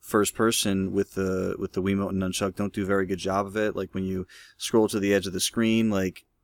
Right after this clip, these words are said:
the screen does, the view doesn't move over. You have to, you know, combine that with an analog stick. But when you, uh, everything is just, I felt like it controlled beautifully, and I really loved it the way they did with the motion controls. So,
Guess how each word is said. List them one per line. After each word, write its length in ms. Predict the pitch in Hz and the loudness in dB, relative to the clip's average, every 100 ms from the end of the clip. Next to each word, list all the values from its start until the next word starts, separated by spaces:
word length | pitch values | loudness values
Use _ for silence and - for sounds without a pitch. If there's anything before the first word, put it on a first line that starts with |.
| _ | _
the 120 | - 101 | -6 -2
screen 380 | - 113 107 98 | 0 2 2 4
does, 200 | 104 95 | 2 2
the 160 | 95 | -4
view 240 | 87 95 101 | -2 0 2
doesn't 260 | 101 101 | 2 2
move 180 | 98 92 | 0 2
over. 340 | 107 113 117 | 2 4 4
You 140 | 113 98 | 4 4
have 160 | 98 | 2
to, 220 | - 98 95 | 0 -2 -2
you 120 | 95 | -2
know, 120 | 92 | -2
combine 400 | - 92 98 98 | -4 -2 0 0
that 160 | 95 92 | 0 -2
with 100 | 90 | -4
an 80 | 95 | -2
analog 340 | 104 104 101 | -2 0 -2
stick. 300 | - 104 101 | -2 -2 -2
But 180 | - 92 - - - - - | -4 -6 -6 -20 -20 -20 -8
when 200 | 95 101 | 0 2
you, 140 | 101 - | 2 0
uh, 220 | 101 95 - | -4 -6 0
everything 400 | 107 117 127 117 | 2 2 2 2
is 120 | 101 | 2
just, 420 | - 98 - - - _ - | 2 0 0 -2 -6 _ 0
I 120 | 104 | 2
felt 220 | - 113 | 4 4
like 140 | 104 101 | 4 0
it 80 | |
controlled 400 | 92 95 107 95 | -2 -2 2 0
beautifully, 500 | 87 95 95 - 92 92 | 0 0 0 -2 -2 -2
and 80 | 92 | -2
I 80 | |
really 720 | 95 90 92 98 92 95 92 92 | -4 -6 -8 -4 2 4 4 2
loved 360 | 92 92 90 | 2 0 0
it 200 | 95 - | -2 -2
the 60 | - | -2
way 100 | 92 | 0
they 80 | 92 | 0
did 160 | 87 95 | 0 0
with 160 | 92 | -2
the 60 | - | -4
motion 280 | 90 90 - | -4 -4 -6
controls. 460 | 87 - 92 90 | -8 -4 -4 -2
So, 300 | - 92 92 | -6 -6 -8